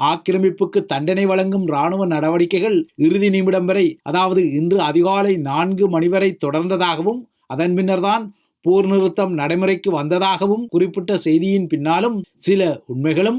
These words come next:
பொய்களும் கலந்தே உள்ளன. இன்று அதிகாலை நான்கு மணி முதல் நடைமுறைக்கு வந்ததாக கருதப்படும் இந்த போர் நிறுத்தம் சிறிது காலத்துக்கு நீடிக்கக்கூடும். இரண்டு தரப்புகளுமே தாம் மீண்டும் படைய ரீதியில் ஒன்றிணைவதற்கு நேரம் தேவை என்பதால்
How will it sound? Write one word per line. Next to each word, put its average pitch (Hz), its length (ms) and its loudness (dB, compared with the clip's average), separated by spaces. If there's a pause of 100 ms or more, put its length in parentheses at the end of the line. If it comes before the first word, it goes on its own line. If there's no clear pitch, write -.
பொய்களும் 160 460 0 (300)
கலந்தே 185 400 0
உள்ளன. 208 280 0 (800)
இன்று 208 220 2
அதிகாலை 214 460 2 (140)
நான்கு 190 460 -2
மணி 196 160 2
முதல் 208 320 0
நடைமுறைக்கு 185 600 -2
வந்ததாக 190 500 0
கருதப்படும் 202 580 -2
இந்த 196 140 2
போர் 185 320 2
நிறுத்தம் 190 380 0 (160)
சிறிது 196 460 2
காலத்துக்கு 196 600 0 (100)
நீடிக்கக்கூடும். 220 680 0 (300)
இரண்டு 190 400 2
தரப்புகளுமே 185 720 0 (320)
தாம் 180 380 0
மீண்டும் 190 540 2
படைய 151 360 2
ரீதியில் 202 500 2 (100)
ஒன்றிணைவதற்கு 190 920 2
நேரம் 180 440 2
தேவை 170 280 4
என்பதால் 160 440 0